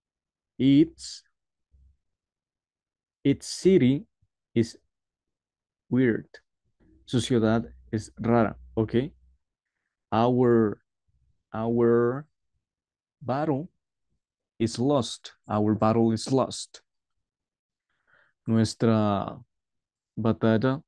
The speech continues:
está perdida. ¿Ok? And their car, their cars are new. Sus carros son nuevos. ¿Ok? Muy bien, prosigamos.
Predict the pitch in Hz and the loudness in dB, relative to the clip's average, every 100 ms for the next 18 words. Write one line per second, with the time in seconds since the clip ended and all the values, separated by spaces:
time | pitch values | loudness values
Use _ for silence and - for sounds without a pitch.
0 | - - 107 - 113 120 135 113 - _ | -18 -8 -6 -2 2 2 2 0 -8 _
1 | _ _ _ _ _ _ _ _ _ _ | _ _ _ _ _ _ _ _ _ _
2 | 110 110 127 151 _ 120 117 113 110 123 | -6 -2 -2 -4 _ 0 2 2 0 -2
3 | 131 135 127 120 - 127 120 113 151 220 | 0 0 0 -2 -6 -2 0 -2 -4 -10
4 | _ _ 117 117 113 - 143 117 123 - | _ _ -4 -2 -2 -4 -4 -2 -6 -10
5 | - - _ _ _ _ _ _ _ 113 | -14 -20 _ _ _ _ _ _ _ -2
6 | 113 120 143 156 151 _ _ _ _ _ | 0 2 2 2 -2 _ _ _ _ _
7 | _ 135 117 - 120 113 120 117 117 117 | _ -6 -6 -4 -2 0 -2 -4 -2 0
8 | 135 143 113 - - _ _ _ _ _ | 0 -2 -6 -16 -20 _ _ _ _ _
9 | _ _ _ 113 107 151 180 _ _ _ | _ _ _ -4 0 0 0 _ _ _
10 | _ _ _ _ 113 120 123 151 175 _ | _ _ _ _ -2 0 2 0 -2 _
11 | _ _ 113 - 113 139 151 117 - | _ _ -8 -2 0 2 0 -6 -16